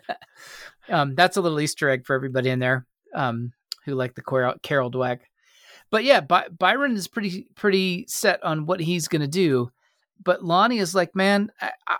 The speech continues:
Speaker 2: I don't think we're doing the right thing," right? Like, when it gets really bad and they've disturbed a burial site, Lonnie, Lonnie's the conscience at that moment.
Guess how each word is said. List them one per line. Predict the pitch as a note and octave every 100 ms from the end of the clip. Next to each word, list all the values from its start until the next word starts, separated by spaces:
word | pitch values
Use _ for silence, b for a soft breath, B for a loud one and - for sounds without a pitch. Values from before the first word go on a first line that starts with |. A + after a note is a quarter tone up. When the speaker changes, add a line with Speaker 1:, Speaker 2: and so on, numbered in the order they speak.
| -
Speaker 2:
I | G#3+
don't | B3
think | C4+ B3
we're |
doing | A#3 A#3
the | G#3+
right | G#3 G3+
thing," | - A#3+ F3 A#2 _ _ -
right? | D#3 D#3+
Like, | E3 D3+
when | E3+
it |
gets | D#3+ E3+ F#3
really | E3+
bad | D3 D3 D3+ E3
and | C#3
they've | C3+ C3
disturbed | C3 - D3+ C#3+ -
a |
burial | C#3+ C#3+ C#3+ D3
site, | - D#3 D#3+ _ b b b b b _ _ D#3+ D#3
Lonnie, | - F3 G3 G3+
Lonnie's | F3 E3+ F3 F#3+ D#3+
the | F3
conscience | E3+ F#3+ G#3 D3 -
at | C#3
that | B2+ -
moment. | D3 C3 A#2